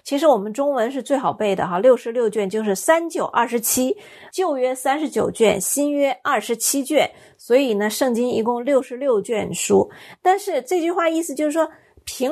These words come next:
什么就这六十六卷书被称为圣经呢？这六十六卷书又怎么被选中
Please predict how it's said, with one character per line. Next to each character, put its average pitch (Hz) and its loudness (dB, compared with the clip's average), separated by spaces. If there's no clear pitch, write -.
什 453 0
么 269 -2
就 269 -2
这 262 0
六 277 -2
十 302 -8
六 254 0
卷 240 -2
书 262 0
被 247 0
称 277 0
为 226 -2
圣 226 -2
经 226 0
呢？ 214 0
这 392 -4
六 349 2
十 330 -8
六 302 0
卷 294 2
书 285 -6
又 370 4
怎 214 -2
么 190 2
被 240 2
选 196 2
中 320 0